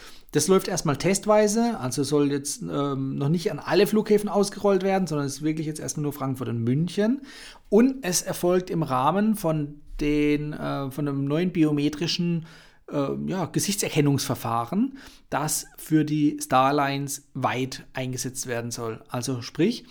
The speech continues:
Lufthansa testet das jetzt als erste Airline, sozusagen als Gründungsmitglied der Starlines. Und sobald es dann, äh, der, dieser Testlauf abgeschlossen ist, wird es dann auch,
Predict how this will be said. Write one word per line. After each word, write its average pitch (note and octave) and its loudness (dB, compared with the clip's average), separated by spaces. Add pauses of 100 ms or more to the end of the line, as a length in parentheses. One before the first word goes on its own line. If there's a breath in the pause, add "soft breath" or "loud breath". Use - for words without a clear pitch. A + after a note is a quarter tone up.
Lufthansa F#3+ 4
testet F3 -2
das D#3+ -2
jetzt D#3+ -8
als C#3 -6
erste D3+ -2
Airline, G#3+ 2 (400 loud breath)
sozusagen C3 -2
als A2 -6
Gründungsmitglied F#3 6
der B2+ 2
Starlines. G#3 4 (420 loud breath)
Und D3 4
sobald C3 0
es C3+ 2
dann, C3 0
äh, B2 -4
der, A#2 -2
dieser C3 -2
Testlauf C3+ -4
abgeschlossen E3 -2
ist, D#3+ -6
wird C#3+ 2
es C#3 -6
dann C3+ -8
auch, B2 -6